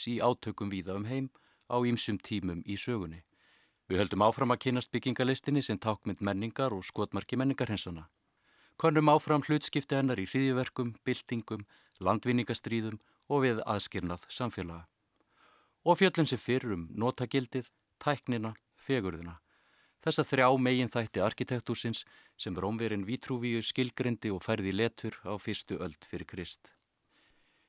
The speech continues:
Við leitum heimilda víða og munum meðal annars enn á ný sækja þær til blaðamannsins og arkitektsins Robert Bevan, sem heldur því fram að eyðing borga og bygginga hafi ætíð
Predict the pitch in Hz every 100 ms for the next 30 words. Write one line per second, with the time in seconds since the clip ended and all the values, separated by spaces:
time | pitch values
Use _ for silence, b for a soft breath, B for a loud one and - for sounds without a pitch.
0 | - 120 139 147 131 151 160 139 120 135
1 | 143 160 - B B B B B B 139
2 | 160 160 170 160 160 143 139 147 135 -
3 | 139 143 120 117 135 - 123 117 113 107
4 | 110 - 107 110 113 117 139 - 95 -
5 | 107 104 98 98 - 101 - - 90 85
6 | 123 139 b b b b b - 151 147
7 | 139 120 - 113 120 127 95 98 113 107
8 | 98 98 104 - 95 - 113 117 113 120
9 | 107 90 107 123 - 131